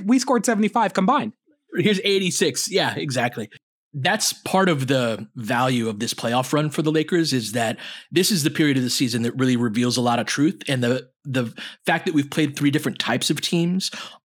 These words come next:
Speaker 2: to this point has given us just a lot of data to work with. And so, um, game four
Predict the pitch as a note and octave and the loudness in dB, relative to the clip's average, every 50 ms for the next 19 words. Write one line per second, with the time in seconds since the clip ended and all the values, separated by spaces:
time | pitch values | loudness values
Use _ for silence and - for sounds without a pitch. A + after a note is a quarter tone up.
0 | _ _ _ _ C#3 - - - - D#3 D3+ E3 D3 - - - D#3+ D#3+ - - | _ _ _ _ -20 -12 -8 -2 0 2 2 2 0 0 0 -2 -2 0 0 -2
1 | C#3+ C3+ A#2 A2 C#3 C#3+ C#3+ C#3+ C#3 B2+ - - E3+ - D3 B2+ A#2+ B2 B2 C3 | -2 -2 -2 0 0 0 2 0 0 -2 -2 -4 -2 -2 -2 -2 0 2 2 2
2 | C#3 C#3+ C3+ A2+ G#2+ C3 A#2+ B2 A#2+ A#2 A2+ G#2+ - - - A2+ G#2+ G#2+ G#2+ - | 4 2 2 0 -2 -2 -2 -2 -2 -2 -2 -4 -6 -8 -8 -6 -6 -6 -6 -6
3 | - - - C3 - - - B2+ A#2 G#2+ - B2 A#2 A2 - - - - - - | -8 -8 -10 -10 -8 -6 -4 -4 -2 -2 0 0 0 0 -2 -6 -8 -10 -10 -10
4 | - - - C#3+ C3+ C3 B2 A#2 A#2 - _ _ _ _ D#3+ E3 G3+ G#3 - - | -8 -4 0 0 2 2 2 0 -2 -6 _ _ _ _ 0 2 2 2 4 4
5 | G#3 A#3 C#4+ C#4+ - | 4 4 2 0 -4